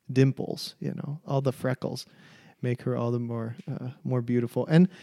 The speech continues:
I do think part of the struggle of Christian life is to be honest and to explore and to understand the places of suffering in our life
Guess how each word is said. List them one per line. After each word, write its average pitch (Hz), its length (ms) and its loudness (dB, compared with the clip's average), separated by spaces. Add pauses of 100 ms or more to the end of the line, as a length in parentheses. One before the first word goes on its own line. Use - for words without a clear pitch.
(200)
I 175 60 4
do 220 140 8
think 240 320 6 (380)
part 196 160 10
of 196 60 8
the 180 80 8
struggle 147 320 10
of 131 100 6
Christian 131 380 4
life 139 340 2 (560)
is 131 160 -2
to - 100 -8
be 127 120 2
honest 127 480 4 (260)
and 131 200 0
to 127 140 2
explore 135 640 4
and 135 120 0
to - 80 -6
understand 131 800 2 (720)
the 131 220 -4
places 127 500 2 (100)
of 120 140 -4
suffering 165 480 4
in 165 80 4
our 165 140 4
life 160 420 0